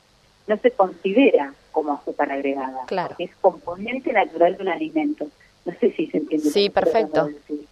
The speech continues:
Speaker 2: Claro.
Speaker 1: ¿Sí? En cambio, cuando yo hago un producto final que va a ir envasado y ese producto yo le agregué en la formulación azúcar de algún tipo, ya te digo, puede ser miel, este,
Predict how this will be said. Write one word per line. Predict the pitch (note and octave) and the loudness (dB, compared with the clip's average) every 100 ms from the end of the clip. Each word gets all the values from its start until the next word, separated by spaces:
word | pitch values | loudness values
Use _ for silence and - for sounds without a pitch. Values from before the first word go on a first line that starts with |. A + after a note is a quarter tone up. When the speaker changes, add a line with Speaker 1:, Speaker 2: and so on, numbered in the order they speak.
| - | -6
Speaker 2:
Claro. | G#3 F3+ E3 | 0 2 6
Speaker 1:
¿Sí? | F3+ A#3+ | 6 6
En | G3 | 4
cambio, | A3 A3+ A#3 | 2 4 6
cuando | G3 F#3+ F#3+ | 4 0 -2
yo | A3 | 0
hago | G#3+ A3 A3 | 2 2 2
un | A3+ | 0
producto | G#3+ A3 G#3+ G#3+ G#3+ | 0 2 2 2 0
final | - A#3+ F#3 | 0 -4 -4
que | - | -6
va | D#3 | -6
a | |
ir | E3+ | -4
envasado | F#3 F#3+ G3 A3+ D3+ D3 _ - - _ - | -4 -4 0 0 0 -8 _ -20 -20 _ -8
y | F3+ G3+ | -2 -2
ese | - G3+ F3+ | -4 -6 -6
producto | - G3+ A3 - C#3+ C#3 - | -4 -2 -2 -2 -4 -4 -2
yo | F3 | 0
le | G3 | 0
agregué | D#3 D#3+ D#3+ A#3+ G3 | -2 -4 -2 -2 -2
en | D3 | -4
la | C#3+ | -10
formulación | - D#3 D#3 D#3 D#3+ F#3 D#3 | -8 -6 0 0 4 4 4
azúcar | D3 A3 - G3 B3 - _ _ _ - | 2 -2 4 4 4 -4 _ _ _ 2
de | D#3 | 4
algún | F3+ C#4 | 4 4
tipo, | - C4+ F#3+ G3 | 4 4 4 2
ya | - | 0
te | - | -6
digo, | E3 D#3+ D3 | -4 -2 -2
puede | C#3+ | -2
ser | C#3 C#3+ | -4 -2
miel, | C#3+ E3+ F3+ F3 E3+ E3 D#3 | 2 4 6 4 4 2 -2
este, | C3+ - C3 C3 C3+ | -4 -4 -2 -2 -4